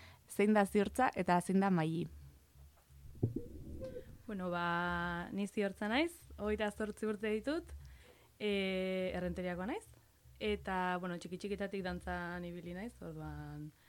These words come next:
Speaker 2: eh, ba, sei urtetatik hasita, osea que hogeita bi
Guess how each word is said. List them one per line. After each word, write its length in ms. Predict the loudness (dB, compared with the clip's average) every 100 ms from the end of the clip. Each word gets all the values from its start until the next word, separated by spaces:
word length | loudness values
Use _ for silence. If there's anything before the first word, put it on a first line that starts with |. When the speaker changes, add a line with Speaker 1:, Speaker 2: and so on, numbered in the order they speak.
| -20 -20 -20 -20
Speaker 2:
eh, 340 | -12 -8 -8 -8
ba, 680 | -8 -6 -8 -8 -8 -8 -10
sei 200 | -10 -6 -6
urtetatik 520 | -6 -10 -8 -8 -10
hasita, 320 | -10 -10 -12 -14 _
osea 260 | -20 -20 -16
que 160 | -12 -12
hogeita 360 | -8 -8 -6 -6
bi 220 | -4